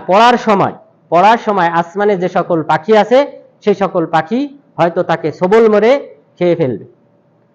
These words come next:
সবল মেরে ছিনিয়ে নেবে, অথবা যে সকল বাতাস,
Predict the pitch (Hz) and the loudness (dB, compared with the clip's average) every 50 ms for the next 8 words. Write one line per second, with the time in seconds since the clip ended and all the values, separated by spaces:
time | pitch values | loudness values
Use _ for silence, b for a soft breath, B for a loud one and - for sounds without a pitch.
0 | _ _ _ _ - 170 175 208 220 226 214 202 185 180 160 - - 190 214 226 | _ _ _ _ -4 0 2 2 4 4 4 2 2 0 0 0 0 0 2 2
1 | 233 233 240 233 247 277 311 311 - - - - - _ - 156 165 214 226 226 | 2 2 2 4 4 4 2 2 -2 -8 -16 -20 -18 _ -4 -4 -2 0 0 2
2 | 233 247 262 277 294 285 - - - - _ _ _ _ - 143 147 170 170 - | 4 4 4 4 2 -2 -8 -18 -20 -20 _ _ _ _ -12 -6 -4 -4 -2 -2
3 | 202 196 190 196 190 180 165 160 160 165 165 190 170 143 - - | -2 -4 -2 -2 -2 -2 0 0 0 2 2 2 0 0 -2 -8